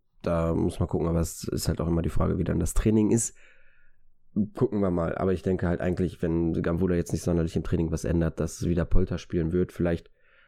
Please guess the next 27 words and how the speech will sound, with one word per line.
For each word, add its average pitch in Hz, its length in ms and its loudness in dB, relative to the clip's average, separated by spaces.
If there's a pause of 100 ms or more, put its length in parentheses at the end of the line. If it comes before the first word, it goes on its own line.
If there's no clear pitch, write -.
hast - 240 -6
du 87 40 0
dann 87 160 2
auch - 200 -2
eine 85 120 2
Offensive, 87 800 2
wo 87 140 0
Polter 85 440 2
draußen 90 440 0
ist, 85 180 0
so 87 140 0
wie 87 100 2
man's 82 300 -2
gegen 85 320 0
Leipzig 87 400 0
versucht 95 420 0
hat, - 200 2 (440)
dann 80 140 4
vielleicht 87 240 2
nicht - 160 -2
mit 90 160 0
Blum, 101 300 6
sondern 90 240 2
mit 90 140 2
Jimmy, 101 460 6
Holtmann, 92 340 2
Asano. 104 500 0